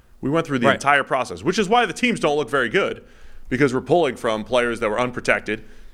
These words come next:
Speaker 1: And then we got to, we did, uh, and we used the same expansion draft rules where we got two picks in certain rounds and the whole
Speaker 2: Mm-hmm.
Speaker 1: deal. So, yeah, we went through the whole thing.
Speaker 2: Yeah.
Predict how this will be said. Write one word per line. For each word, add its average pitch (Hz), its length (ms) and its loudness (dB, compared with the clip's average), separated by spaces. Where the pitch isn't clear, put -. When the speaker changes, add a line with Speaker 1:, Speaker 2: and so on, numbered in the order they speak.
Speaker 1:
And 117 100 0
then 120 80 4
we 120 80 2
got 120 220 2
to, 110 100 0
we 117 160 -2
did, 123 300 0
uh, 120 240 4
and 131 100 -2
we 131 80 -2
used 139 160 -4
the 127 60 -6
same 143 240 0
expansion 131 440 -2
draft 110 380 0
rules 120 500 0
where 117 180 2
we 117 120 2
got 110 280 2
two 151 160 -6
picks 131 320 0
in 117 100 -4
certain 110 240 -4
rounds 104 400 -2
and 95 80 -8
the 101 60 -4
whole 101 140 0
Speaker 2:
Mm-hmm. 139 120 -6
Speaker 1:
deal. - 140 -12
So, - 100 -8
yeah, 131 80 4
we 113 140 0
went 123 120 -2
through 110 120 -2
the 90 80 -2
whole 85 100 -8
thing. - 200 -16
Speaker 2:
Yeah. 85 120 -4